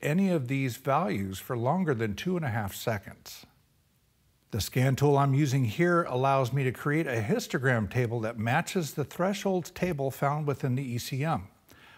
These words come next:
which I have found to be very, very helpful. The other technique that I've found to be helpful is to place the automatic shift selector into manual mode. And by selecting a higher than normal gear,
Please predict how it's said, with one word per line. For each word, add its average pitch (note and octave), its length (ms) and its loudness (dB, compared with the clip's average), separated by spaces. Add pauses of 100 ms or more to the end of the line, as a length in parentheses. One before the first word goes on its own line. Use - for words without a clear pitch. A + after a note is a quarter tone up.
which C3 160 -2
I C3+ 80 6
have A#2+ 120 4
found F3+ 280 2
to - 80 -4
be C3+ 120 2
very, C3 340 2
very C3+ 240 2
helpful. A2+ 500 -2 (840)
The C3 140 4
other A3 220 4
technique B2 540 2
that B2 120 0
I've A2 160 0
found C#3 280 2
to B2 80 -2
be G#2 140 0
helpful B2 460 0
is B2 180 -4
to - 120 -4
place F3+ 400 -2
the G3 160 -4
automatic D3+ 480 0
shift G3+ 320 -2
selector C#3 580 2
into C3+ 360 -2
manual B2+ 500 2
mode. A#2 480 -2 (520)
And B2+ 80 0
by C3 140 4
selecting F3+ 540 0
a C#3+ 100 2
higher E3+ 480 0
than D3 220 -2
normal C3 340 2
gear, A2+ 580 2